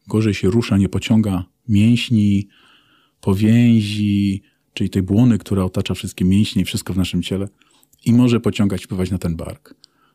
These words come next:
Potem zastanawiam się, czy po tej prawej stronie niżej jest taki duży narząd, jeden z naszych waż-, najważniejszych, czyli wątroba, do którego płynie krew od czubka głowy po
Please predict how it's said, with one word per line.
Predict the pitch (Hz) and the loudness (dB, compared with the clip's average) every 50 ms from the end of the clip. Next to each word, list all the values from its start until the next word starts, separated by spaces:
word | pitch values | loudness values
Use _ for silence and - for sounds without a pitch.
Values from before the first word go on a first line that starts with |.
| _ _ | _ _
Potem | - - 170 - 208 180 | -4 -4 -2 0 0 0
zastanawiam | 151 160 147 - 170 165 165 170 165 160 151 | 0 0 -2 -2 -2 0 0 2 2 2 0
się, | 135 - 151 143 139 131 | 2 2 2 2 2 0
czy | - - 139 | -2 -4 -4
po | - 143 | -2 -2
tej | 131 147 135 | 0 -2 -2
prawej | 135 175 180 185 185 151 | 0 0 0 0 0 0
stronie | 135 - - 151 170 170 160 147 135 127 - _ _ _ - - _ _ _ _ _ - | 0 0 -2 0 0 2 2 2 2 0 0 _ _ _ -20 -20 _ _ _ _ _ -2
niżej | 151 156 151 151 139 | 0 2 4 4 2
jest | 131 127 | 2 0
taki | - 123 - - | -2 -4 -4 -2
duży | 110 117 139 147 143 131 120 | 0 2 4 4 4 4 4
narząd, | 113 117 117 120 110 110 101 95 90 - - | 4 4 4 4 2 2 0 0 -2 -6 -8
jeden | 107 98 101 101 95 | -6 -4 -2 -2 0
z | 92 | 0
naszych | 98 95 - - 92 | 0 -2 -2 -4 -4
waż-, | 87 98 92 90 | -2 -2 0 0
najważniejszych, | 98 98 98 101 92 98 95 92 101 101 107 - - - | 2 2 2 2 2 0 0 0 0 -2 -2 -2 -6 -8
czyli | - - 101 | -4 -4 -2
wątroba, | 95 98 101 95 - 113 113 110 98 85 80 85 - _ _ _ _ | 0 2 0 0 2 2 2 2 2 0 -4 -6 -12 _ _ _ _
do | - 92 | -10 -8
którego | - - 101 98 92 92 | -4 -2 -2 -2 -2 -2
płynie | - - 107 101 98 | -2 0 0 2 2
krew | 90 - 101 104 98 - | 0 0 0 -2 -2 -2
od | 85 - - | -6 -8 -4
czubka | - 117 90 - - 92 | -4 -4 -4 -4 -4 -4
głowy | 87 85 95 101 98 92 87 | -2 0 0 0 0 -2 -4
po | - - 85 | -6 -8 -10